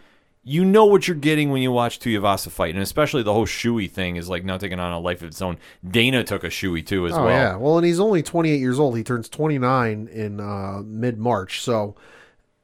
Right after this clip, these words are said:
Speaker 2: assuming nothing goes wrong, he's got a good, he's got a good few years ahead of him in the fight game.
Speaker 1: Oh, absolutely. So,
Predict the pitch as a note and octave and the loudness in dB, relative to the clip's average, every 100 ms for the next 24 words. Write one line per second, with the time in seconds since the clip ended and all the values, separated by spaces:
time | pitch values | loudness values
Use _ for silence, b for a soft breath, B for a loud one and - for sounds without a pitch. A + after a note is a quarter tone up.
0 | _ - D#3+ - A3+ B3+ A#3+ F#3+ F3 F3 | _ 0 0 2 2 2 0 4 4 4
1 | F#3 D#3+ D3+ C3 B2 G3 A#3+ D3+ C3+ E3+ | -2 2 2 2 2 6 8 6 2 -4
2 | G#3 F#3+ D3 B2 A2+ A#2+ C3 B2+ - F3 | 0 2 4 2 0 -10 -18 -18 -2 -2
3 | E3 D3+ D#3+ G#3+ D3 F#3 D#3 D#3 D3+ E3+ | 0 -4 -2 -4 0 -2 0 0 4 4
4 | D3 D3 G#3+ D#3+ C#3 C3+ B2+ B3+ - G#2+ | 6 6 4 4 -2 -4 0 2 2 -4
5 | D2+ - _ - C#3 - A2+ B2 G#3+ E2 | -18 -20 _ 6 6 6 4 6 4 0
6 | E2+ - B2+ G#2+ | -4 2 4 4